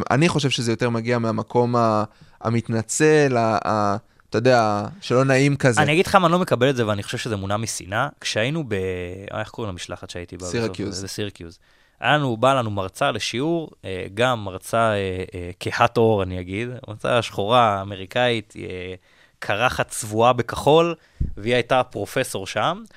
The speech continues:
Speaker 2: אה, להיסטוריה של, אה, אנשים שחורות. זה היה המומחיות שלה, פרופסור ל-, ל-, Black Women History.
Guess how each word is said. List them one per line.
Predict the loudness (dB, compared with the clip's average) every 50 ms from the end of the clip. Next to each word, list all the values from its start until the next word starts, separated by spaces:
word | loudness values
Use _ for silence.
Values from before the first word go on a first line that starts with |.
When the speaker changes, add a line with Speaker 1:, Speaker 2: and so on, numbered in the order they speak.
| -20 _ _ _ _ _ _ _ -10
Speaker 2:
אה, | -8 -6 -4 -4 -4 -4 -4 -4 -4 -4 -6 -6
להיסטוריה | -4 -4 -4 -4 -4 -6 -6 -2 -2 -2 0 0 2 2 2 2 2
של, | 0 -4 -4 -4
אה, | -2 -2 -4 -4
אנשים | -6 -6 -4 -4 -4 -4 -4 -6
שחורות. | -8 -6 -6 -6 -6 -6 -8 -8 -12 -12 -8
זה | -4
היה | -4 -2 -2
המומחיות | -4 -6 -10 -14 -12 -12 -10 -10
שלה, | -10 -12 -14 -14 -14
פרופסור | -16 -16 -10 -8 -8 -6 -6 -6 -8 -6
ל-, | -6 -6 -6 -6 -6 -6 -8 -10 -10 -8
ל-, | -8 -8 -8 -6 -4 -4
Black | -4 -2 -2 -4
Women | -4 -4 -4 -6
History. | -8 -8 -10 -10 -14 -14 -14 -16 _ _ _